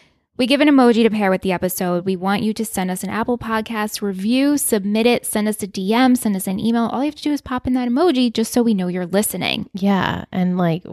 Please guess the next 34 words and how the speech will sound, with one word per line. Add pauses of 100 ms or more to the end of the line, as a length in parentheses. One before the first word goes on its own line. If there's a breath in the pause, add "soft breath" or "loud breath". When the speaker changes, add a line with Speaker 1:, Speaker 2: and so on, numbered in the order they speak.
Speaker 2:
what's
a, (200)
that's
a
pretty
good
emoji
to
put
in
an
Apple
Podcast
review.
I'm
just
<laughs>
saying.
Speaker 1:
This
podcast
is
the
M
V
P
Speaker 2:
Is
the
M
V
P
of,
Speaker 1:
of
all
podcasts.